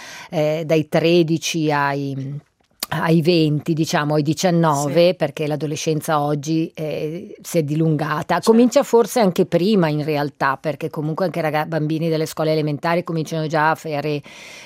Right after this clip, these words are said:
Speaker 1: ad avere degli atteggiamenti da adolescenti.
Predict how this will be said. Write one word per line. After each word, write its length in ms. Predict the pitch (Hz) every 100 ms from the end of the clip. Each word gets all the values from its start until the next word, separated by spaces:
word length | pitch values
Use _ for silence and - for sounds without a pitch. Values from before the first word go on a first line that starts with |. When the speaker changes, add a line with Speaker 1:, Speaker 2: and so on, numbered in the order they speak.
| -
Speaker 1:
ad 140 | 156
avere 280 | 165 165 165
degli 220 | 160 151
atteggiamenti 720 | 156 - 165 139 156 156 143
da 120 | 156 156
adolescenti. 960 | 156 160 202 - 156 135 139 - 190